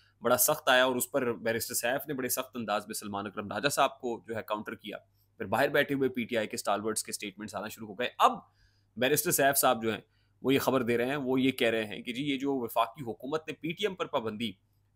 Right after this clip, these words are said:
एंटी टेररिज्म एक्ट के जो, अ, सेक्शन इलेवन बी के तहत लगाई है वो बिल्कुल जस्टिफाइड और उसके बाद जो है सूबाई हुकूमत बिल्कुल उनको कोई इजाज़त नहीं देगी कि वो कोई कबायली जरगा करें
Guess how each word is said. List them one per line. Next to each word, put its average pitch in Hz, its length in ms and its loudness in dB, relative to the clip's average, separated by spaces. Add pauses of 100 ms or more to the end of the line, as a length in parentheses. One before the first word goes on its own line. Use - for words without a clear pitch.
एंटी 123 280 -4
टेररिज्म 113 440 0
एक्ट 110 180 -2
के 107 360 -6
जो, 107 400 -8 (160)
अ, 50 400 -10
सेक्शन 131 400 2
इलेवन 123 320 2
बी 131 180 0
के 175 100 0
तहत 123 320 0
लगाई 127 300 2
है 107 200 -4 (580)
वो 220 80 10
बिल्कुल 220 280 8
जस्टिफाइड 131 560 4
और 127 120 2
उसके 147 180 0
बाद 139 240 8
जो 127 120 4
है 151 80 2
सूबाई 120 300 2
हुकूमत 127 460 -4
बिल्कुल 151 300 -2
उनको 117 220 -8
कोई 120 280 -4 (100)
इजाज़त 117 420 2
नहीं 127 100 0
देगी 104 260 -4
कि 110 120 -6
वो 104 100 -4
कोई 113 160 -6
कबायली 101 400 -6
जरगा 101 280 -8
करें 98 280 -14